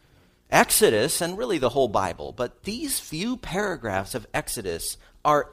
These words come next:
aimed at those moments when we are likely to forget about the God that we supposedly know. Do not forget that God sees,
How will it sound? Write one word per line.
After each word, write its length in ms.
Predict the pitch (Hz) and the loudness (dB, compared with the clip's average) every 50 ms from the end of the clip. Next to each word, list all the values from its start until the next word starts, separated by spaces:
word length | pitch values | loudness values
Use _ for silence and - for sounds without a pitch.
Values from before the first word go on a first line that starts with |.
| _ - | _ 0
aimed 460 | 208 233 262 254 202 131 104 98 - - | 2 2 2 2 2 0 -2 -4 -2 -2
at 160 | 143 - - | -2 0 4
those 240 | 170 190 196 180 165 | 6 6 6 6 4
moments 580 | 165 170 170 170 165 - - - - - - _ _ - - - _ | 0 -2 -2 -2 -4 -8 -12 -12 -16 -18 -18 _ _ -20 -20 -20 _
when 220 | - 135 147 147 143 | -2 2 2 4 4
we 160 | 156 180 180 | 4 4 4
are 180 | 143 156 156 | 4 2 2
likely 380 | 147 151 151 190 202 - 190 190 | 4 4 2 2 2 0 -2 -2
to 100 | 185 175 | -4 -8
forget 480 | - - 185 160 196 208 226 170 - - - | -8 -8 0 2 2 2 2 0 -2 -6 0
about 200 | - 156 156 - | 2 2 2 2
the 80 | 160 | -2
God 340 | 131 120 135 147 165 160 127 | -4 -2 -2 -2 -2 -2 -4
that 100 | 131 123 | -6 -6
we 140 | - 139 143 | -6 -6 -6
supposedly 680 | - - 120 117 123 135 170 151 139 120 117 117 120 | -6 -8 -8 -6 -6 -6 -4 -4 -6 -4 -4 -4 -2
know. 380 | 120 127 127 160 185 170 - _ _ _ _ _ _ _ _ _ _ _ _ _ _ _ _ _ _ | 0 0 0 0 0 -4 -10 _ _ _ _ _ _ _ _ _ _ _ _ _ _ _ _ _ _
Do 160 | - 160 196 240 | -2 -2 0 0
not 260 | 254 262 - - - | -2 -4 -4 -6 -8
forget 520 | - 190 175 170 185 165 95 - - - - - - _ _ _ _ _ _ | -8 -10 -6 -2 -2 -2 -2 -4 -8 -14 -16 -18 -18 _ _ _ _ _ _
that 240 | 117 113 135 123 120 | -6 -6 -6 -6 -2
God 380 | 120 135 143 196 208 202 180 - _ | -4 -2 -2 -2 -4 -6 -8 -12 _
sees, 640 | - - - 220 220 202 123 - - - - - | -8 -6 -6 -6 -4 -6 -8 -8 -8 -10 -10 -10